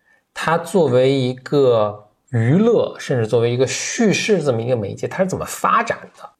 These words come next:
有点像，比如人们刚开始拍电影的时候，拍的都是那种一镜到底，一个特别简单的一个没有什么叙事的这么一个纯记录的一个东西。到现在，前两天我们看了 Tenet，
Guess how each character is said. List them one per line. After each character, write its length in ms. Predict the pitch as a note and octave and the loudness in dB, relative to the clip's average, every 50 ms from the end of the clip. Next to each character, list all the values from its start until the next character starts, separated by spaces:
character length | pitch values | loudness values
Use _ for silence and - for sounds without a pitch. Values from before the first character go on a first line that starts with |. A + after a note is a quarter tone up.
| _ - | _ -4
有 280 | - C3+ C#3 C3+ F3 A3+ | 0 2 4 4 4 4
点 240 | - G#3 C3+ - | 2 2 0 0
像， 240 | - - E3 C#3 A#2 | 0 0 0 0 0
比 60 | A2 | 2
如 100 | G#2+ G#2+ | 2 2
人 200 | A#2 A#2 A#2+ A#2+ | 4 4 4 4
们 120 | C3 D#3 D#3+ | 4 2 2
刚 180 | - G#3 G#3+ | 2 0 0
开 140 | G#3 - G#3+ | 0 0 0
始 100 | F3 C#3+ | 0 0
拍 220 | G#2+ - - C3 B2+ | 2 0 2 2 2
电 180 | C3+ B2 A2+ | 4 4 2
影 80 | F#2+ F#2 | 2 0
的 60 | G2 | -2
时 100 | F#2 G#2+ | 0 0
候， 120 | G#2+ G#2 | 0 0
拍 200 | G2+ - - A#2+ | 0 0 0 0
的 60 | A2+ G#2+ | 0 2
都 100 | A2+ A#2 | 2 2
是 60 | A#2+ | 2
那 60 | A2+ | 2
种 260 | A2 G2+ G2 G2+ G#2 A2 - _ - | 0 -2 -2 -4 -8 -12 -14 _ -10
一 120 | A#2 G#2+ | -8 -4
镜 180 | G#2+ C3 B2+ A#2+ | -2 0 0 0
到 160 | B2 A2 G#2 | 2 0 0
底， 100 | F2+ F#2 | -2 -2
一 60 | F#2+ | 0
个 80 | G#2+ A2 | 0 0
特 80 | - | 2
别 100 | A#2 A#2 | 0 -2
简 340 | A#2 A#2+ - - A2 - F2+ | -2 -2 -4 -2 -4 -2 -2
单 220 | F2+ G#2 G#2 A2+ A2+ | -2 -2 -2 0 0
的 100 | A2+ G#2+ | 0 0
一 140 | G2+ G2 G2 | -2 -4 -4
个 380 | - - G#2 G2 F#2 F2+ F#2 - - - _ - | -2 0 0 0 0 -2 -6 -12 -20 -20 _ -4
没 100 | - A#2 | 0 0
有 60 | A#2+ | 0
什 80 | A#2 A#2+ | 0 0
么 80 | A#2 | -4
叙 180 | G#2 - - B2 | -4 -4 -2 -2
事 240 | A2 - - C#3+ A2+ | -2 -2 -2 0 0
的 100 | A2 G2+ | 0 0
这 100 | G#2 G2 | 0 -2
么 80 | F#2+ | -4
一 60 | F#2 - | -4 -2
个 100 | - - | -2 -2
纯 200 | - - A2 G#2+ | -2 -2 -4 -4
记 160 | G#2 - C3+ | -4 -2 -2
录 180 | A#2+ B2+ B2 A2+ | 0 0 0 0
的 80 | G#2 F#2 | -2 -4
一 100 | F#2 F#2 | -4 -2
个 200 | G2 F#2 F#2 F2+ | -4 -4 -2 -2
东 200 | F#2+ A#2 D#3+ F3 | -2 0 0 0
西。 180 | - - - - - - - - | 0 -4 -8 -10 -16 -20 -12 -4
到 100 | - B2+ | -2 -2
现 160 | B2 A#2+ D#3 C3 | 0 0 2 2
在， 180 | B2+ A#2 G#2+ G2+ A#2+ A#2+ - - - - _ _ _ | 2 0 -2 -4 -6 -10 -18 -20 -20 -20 _ _ _
前 140 | - - A#2 | -4 -2 0
两 60 | A2 | 2
天 80 | A2 A2+ | 2 0
我 40 | G#2+ | 0
们 80 | G2+ | 0
看 200 | F#2 - A2 G#2 | -2 -2 0 0
了 260 | G2+ G2 G2 G2 F#2+ G2 A2+ C3 D3+ - _ _ _ _ _ _ _ _ _ _ _ _ - | 0 0 0 -2 -4 -6 -8 -14 -18 -20 _ _ _ _ _ _ _ _ _ _ _ _ -6
Tenet， 320 | - B2 A#2 G#2+ F#2+ - | -2 -2 0 -2 -2 -4